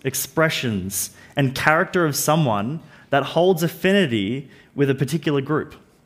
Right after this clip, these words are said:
an influence on our personal values and our interpersonal relationships.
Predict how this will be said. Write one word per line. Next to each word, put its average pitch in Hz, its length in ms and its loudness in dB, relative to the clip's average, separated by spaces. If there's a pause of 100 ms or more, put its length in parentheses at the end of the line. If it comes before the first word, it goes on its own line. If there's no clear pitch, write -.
(640)
an 143 120 2
influence 170 680 0
on 131 180 -2
our 120 160 2
personal 151 600 -2
values 135 760 0
and 147 280 0
our 147 200 2
interpersonal 139 840 -4
relationships. 117 840 -8